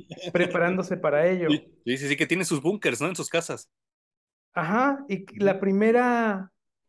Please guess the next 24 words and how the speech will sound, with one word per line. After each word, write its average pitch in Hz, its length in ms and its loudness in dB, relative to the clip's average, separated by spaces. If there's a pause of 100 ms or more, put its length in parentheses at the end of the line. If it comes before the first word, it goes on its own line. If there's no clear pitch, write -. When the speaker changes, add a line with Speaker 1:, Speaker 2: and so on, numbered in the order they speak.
(640)
Speaker 2:
pues, 160 220 -10
la 190 140 2
primera 196 280 0
acción 220 420 2
en 214 120 2
el 175 80 2
apocalipsis 170 680 -4
es 185 120 -4
que 196 120 0
nos 180 140 0
quedamos 170 380 0
sin 156 140 -4
telecomunicaciones. 139 1120 -2 (140)
Speaker 1:
Claro. 120 440 0 (280)
Ujú. 123 380 -8 (440)
Speaker 2:
Entonces, 202 840 4 (600)
lo 180 680 0
principal 196 720 2
y 233 60 -6
primordial 190 680 -2
que 190 100 -4
debes 180 260 -6
de 165 80 -8
tener 160 480 -4